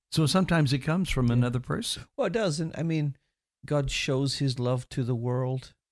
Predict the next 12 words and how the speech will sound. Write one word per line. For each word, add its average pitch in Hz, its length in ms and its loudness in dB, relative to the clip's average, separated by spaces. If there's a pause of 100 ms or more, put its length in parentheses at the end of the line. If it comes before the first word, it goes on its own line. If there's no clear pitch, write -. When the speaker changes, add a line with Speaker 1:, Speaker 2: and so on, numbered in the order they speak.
(140)
Speaker 2:
through 135 300 -2
us. 143 440 -6
God 120 280 -4
speaks - 500 -6
truth 113 380 4
Speaker 1:
Mm-hmm. 117 100 2
Speaker 2:
to 135 140 -2
the 127 120 0
world 123 500 -2 (440)
through 147 280 0 (100)
us. - 560 -4 (240)
Um, 123 460 -2